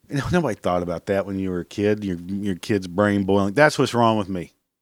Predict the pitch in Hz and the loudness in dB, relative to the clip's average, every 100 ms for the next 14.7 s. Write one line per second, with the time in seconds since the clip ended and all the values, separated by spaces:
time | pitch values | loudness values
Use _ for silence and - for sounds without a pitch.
0 | _ _ - 104 120 - 143 120 117 113 | _ _ -4 0 0 2 4 4 4 4
1 | 107 95 95 120 135 135 107 117 - 113 | 4 2 2 4 4 2 0 -2 2 2
2 | 113 110 107 117 101 98 98 92 87 98 | 2 0 0 2 4 4 2 0 -2 0
3 | 98 98 104 101 120 127 127 113 110 107 | 0 0 -2 -2 -2 0 0 0 0 2
4 | 98 101 98 - _ _ _ 104 98 92 | 2 2 0 -8 _ _ _ -2 0 2
5 | 113 123 123 120 98 120 107 - - 117 | 4 4 2 0 2 4 4 0 -10 -4
6 | 107 104 - - 117 104 82 80 _ _ | 0 0 -2 0 4 6 4 -2 _ _
7 | _ _ _ _ _ _ 104 107 113 107 | _ _ _ _ _ _ 2 4 4 2
8 | - 120 101 95 - - 95 95 82 110 | 2 0 0 -4 -8 -8 -4 -4 -2 0
9 | 110 104 - 98 95 - - 92 76 _ | 0 0 -4 -4 -4 -6 -6 -4 -6 _
10 | _ _ _ _ _ _ _ - - - | _ _ _ _ _ _ _ -12 -12 -6
11 | 160 _ 156 - - _ _ _ _ _ | -8 _ -8 -8 -20 _ _ _ _ _
12 | _ _ _ _ _ _ _ _ _ _ | _ _ _ _ _ _ _ _ _ _
13 | - - - - _ _ _ _ _ _ | -20 -20 -20 -20 _ _ _ _ _ _
14 | - 98 113 101 92 101 | -18 -6 -4 -4 -4 -6